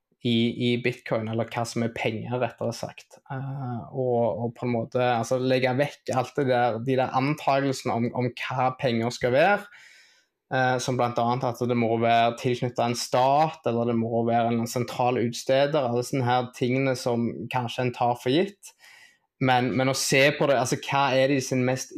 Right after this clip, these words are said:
grunnleggende form? Altså, en tar vekk alt på toppen, og bare sånn, når en ser på det i mest,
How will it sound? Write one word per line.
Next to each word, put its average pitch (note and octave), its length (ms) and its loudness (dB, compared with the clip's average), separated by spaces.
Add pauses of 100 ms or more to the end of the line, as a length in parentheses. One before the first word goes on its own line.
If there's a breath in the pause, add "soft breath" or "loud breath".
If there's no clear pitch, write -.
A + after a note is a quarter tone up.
(180)
grunnleggende B2 680 0
form? B2 380 -2 (100)
Altså, B2 240 -4
en C3 220 -2 (260)
tar B2 300 0
vekk C#3 180 -2
alt C#3 160 -2
på - 80 -14
toppen, F#3+ 480 0
og C#3+ 80 -2
bare B2 240 0
sånn, B2+ 220 -2 (400)
når C#3 480 2
en C3 100 0
ser C3+ 480 2
på - 80 -2
det B2+ 140 2
i - 20 0
mest, B2+ 320 -4